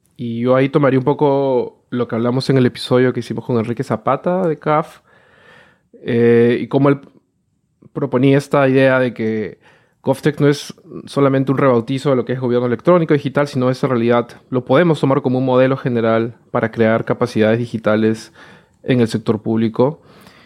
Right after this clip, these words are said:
Y me parece que esto es súper relevante porque no es solamente estamos comprando tecnología,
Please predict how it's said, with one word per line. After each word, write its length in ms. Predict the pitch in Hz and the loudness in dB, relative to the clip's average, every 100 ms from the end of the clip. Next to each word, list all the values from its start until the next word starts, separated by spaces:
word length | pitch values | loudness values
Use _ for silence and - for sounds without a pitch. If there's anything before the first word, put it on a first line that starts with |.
| _ _ - | _ _ -4
Y 140 | 143 | 0
me 120 | 123 113 | 2 2
parece 360 | 120 120 147 | 0 0 0
que 80 | 139 | 0
esto 320 | 127 - 139 | -2 0 0
es 100 | 131 | 0
súper 1040 | - - - - - - - - 156 143 147 | -4 -14 -10 -8 -8 -14 -20 -6 -2 0 0
relevante 440 | 135 117 120 165 | 2 2 2 0
porque 240 | 147 127 127 | -2 -4 -2
no 80 | |
es 80 | 131 | 0
solamente 400 | 151 139 135 135 | 0 2 2 0
estamos 420 | 131 131 131 131 | 0 0 0 -2
comprando 840 | - 110 110 _ _ 127 120 127 127 | -2 -4 -4 _ _ 0 0 0 -2
tecnología, 1040 | 123 113 110 104 - 170 185 139 127 160 | -4 -4 -4 -6 -6 -2 2 2 2 -2